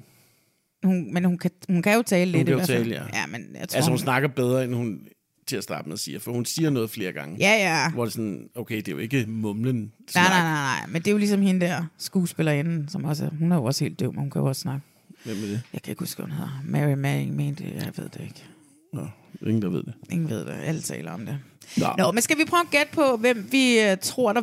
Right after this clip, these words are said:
Speaker 1: vinder det her? Øh, at Chaz, Raven, Sam, Jennifer og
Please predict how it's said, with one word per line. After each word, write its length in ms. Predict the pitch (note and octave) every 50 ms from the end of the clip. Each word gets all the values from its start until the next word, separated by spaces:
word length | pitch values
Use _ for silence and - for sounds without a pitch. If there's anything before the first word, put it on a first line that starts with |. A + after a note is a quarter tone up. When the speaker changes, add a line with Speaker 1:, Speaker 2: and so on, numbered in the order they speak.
| F#3+ F3+ F3
Speaker 1:
vinder 280 | A3+ A#3 - - A#3+
det 200 | A#3+ - G#3+ G#3+
her? 220 | F#3+ G3+ F#3+ D3+ F3+ F3+ F3 - - _ -
Øh, 560 | G3+ G3 F#3+ F#3 F3+ F3 E3 E3 D#3 D3+ C#3+ - - - -
at 200 | - F#3 - -
Chaz, 540 | - - - A3 G#3+ A3 A#3 B3 B3 - -
Raven, 600 | G3+ F#3+ F#3+ G3 F#3+ F#3 F#3+ F#3 G3 G3+ G#3 G#3
Sam, 760 | - - - - G3+ F#3+ F#3+ F#3+ G3 G3+ G#3 G#3 G#3 G#3+ G3+ - - - - - - - - _ _ _ - - -
Jennifer 760 | G#3 G#3+ G#3 A3 A3+ A3+ G#3+ - - G3+ F#3+ F#3+ F#3 F#3 F#3 F#3 - - _ _ _ _ _ _ _ _ _ _ _ _ _ _ _ _ _ _ _ - _ _ _ _ _ _ _ -
og 600 | - F3 F3 F3+ F#3 F#3 G3 G3+ G#3+ A#3 A#3 G#3+